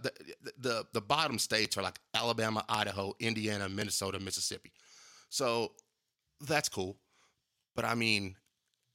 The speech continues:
I just can't bel-, like, Mississippi, really? I just, man, I got, I love Mississippi. But who are the top states, right? Texas, obviously, we talked about.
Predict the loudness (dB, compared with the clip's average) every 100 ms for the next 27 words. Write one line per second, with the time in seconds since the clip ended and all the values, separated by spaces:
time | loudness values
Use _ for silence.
0 | _ _ _ _ _ _ _ _ _ _
1 | _ _ -10 -4 -2 0 -2 -4 -6 -8
2 | -8 -4 0 2 0 0 -2 -2 -2 -4
3 | -6 -6 -8 -12 -12 -12 -16 -14 -14 _
4 | -20 -18 -14 -12 -10 -6 0 0 0 -6
5 | -20 _ _ -20 -20 -20 -20 -20 _ _
6 | _ _ -6 -4 0 0 -2 -4 0 0
7 | 2 -2 -2 -4 -4 0 2 2 0 0
8 | 0 -2 0 0 0 -4 -6 -6 -6 -6
9 | -6 -4